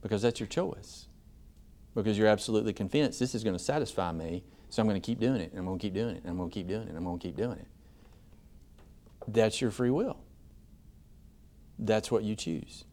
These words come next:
okay? In spite of all that God has done.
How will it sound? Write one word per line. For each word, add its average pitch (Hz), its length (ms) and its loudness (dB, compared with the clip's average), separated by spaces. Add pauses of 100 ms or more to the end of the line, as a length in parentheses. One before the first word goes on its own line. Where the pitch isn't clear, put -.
(200)
okay? 107 320 -6 (1400)
In 117 120 8
spite 117 300 8
of 98 100 6
all 107 320 8
that 104 160 2
God 98 220 2
has 87 180 -6
done. - 180 -12